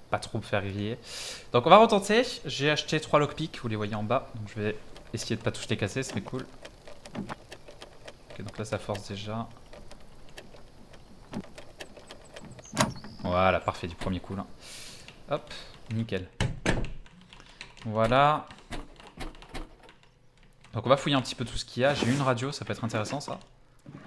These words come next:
Putain, je vais plutôt commencer par ouvrir en bas, comme ça j'ai pas besoin de refermer. Hop. Parce que le problème c'est que si j'ouvre de haut en bas, je suis obligé de refermer les, les tiroirs du dessus pour voir ce qu'il y avait.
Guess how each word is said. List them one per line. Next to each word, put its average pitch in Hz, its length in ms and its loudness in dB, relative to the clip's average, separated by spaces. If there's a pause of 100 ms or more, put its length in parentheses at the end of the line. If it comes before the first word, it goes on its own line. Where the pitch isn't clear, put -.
(380)
Putain, - 380 -8
je 92 60 -6
vais 98 40 -8
plutôt 123 220 -6
commencer 120 260 -2
par 107 160 4
ouvrir 107 240 0
en 107 60 2
bas, 120 160 2
comme 110 120 -4
ça 120 140 -4
j'ai 104 80 -2
pas 113 100 0
besoin 117 140 2
de 110 60 2
refermer. 107 400 0 (320)
Hop. 135 80 -8
Parce - 1400 -16
que 104 60 -4
le 98 40 -4
problème 117 200 0
c'est 110 140 -4
que - 60 -4
si 104 220 -4
j'ouvre 110 300 -2
de 104 280 -2
haut 120 180 2
en 107 100 0
bas, 113 320 0 (460)
je - 60 -12
suis - 60 -12
obligé 101 140 -4
de 107 60 4
refermer 104 340 0
les, 92 380 2
les 95 80 -4
tiroirs 98 280 4
du 98 100 -4
dessus - 200 -2
pour 101 120 -8
voir 95 120 -2
ce - 60 -8
qu'il 101 120 -4
y - 20 -2
avait. 95 120 -6